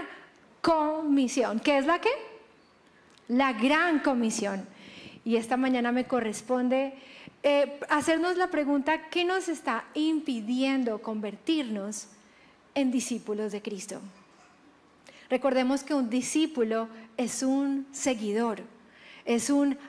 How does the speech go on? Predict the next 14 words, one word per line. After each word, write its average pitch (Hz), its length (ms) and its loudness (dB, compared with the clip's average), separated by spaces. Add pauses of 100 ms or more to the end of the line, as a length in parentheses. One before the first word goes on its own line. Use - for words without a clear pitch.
aprendiz, 262 840 -2 (280)
es 240 160 -4
alguien 330 280 2
que 339 80 0
está 247 200 -2
dispuesto 269 800 0 (420)
a 226 260 2 (100)
crecer 233 440 0
de 311 100 2
la 302 100 2
mano 240 300 2
de 233 180 2
un 208 180 -2
maestro, 226 640 -4